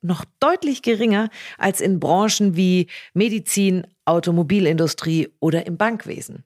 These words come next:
Aber bevor ich und ihr euch jetzt <laughs> vielleicht aufregt, es gibt auch positive Beispiele.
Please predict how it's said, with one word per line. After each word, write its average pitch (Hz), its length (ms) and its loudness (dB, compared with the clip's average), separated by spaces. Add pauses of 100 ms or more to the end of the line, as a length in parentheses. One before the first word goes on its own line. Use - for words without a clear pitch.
(140)
Aber 185 400 -2 (200)
bevor 226 480 0
ich - 380 -6
und 196 140 0
ihr 214 180 2
euch - 160 -2
jetzt 180 200 -2
<laughs> - 40 -14
vielleicht 170 460 -4
aufregt, 160 540 0 (500)
es - 200 -4
gibt - 460 0
auch 294 400 -2 (140)
positive 147 680 -4
Beispiele. - 640 -4